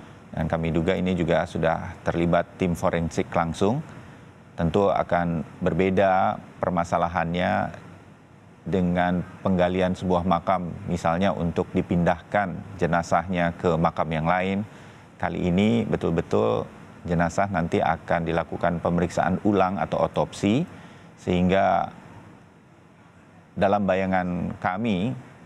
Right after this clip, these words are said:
eh, sebagai orang awam tentu, eh, penanganannya akan sangat berbeda sejak,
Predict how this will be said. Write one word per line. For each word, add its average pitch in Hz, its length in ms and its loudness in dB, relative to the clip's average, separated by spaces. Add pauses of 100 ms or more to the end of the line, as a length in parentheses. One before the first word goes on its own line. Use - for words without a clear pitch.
(180)
eh, 80 520 -2 (680)
sebagai 85 800 2
orang 90 240 2
awam 95 320 2
tentu, 104 400 0 (560)
eh, 87 240 0
penanganannya 95 800 0
akan 92 160 -2
sangat 92 320 -2
berbeda 90 560 2
sejak, 95 480 0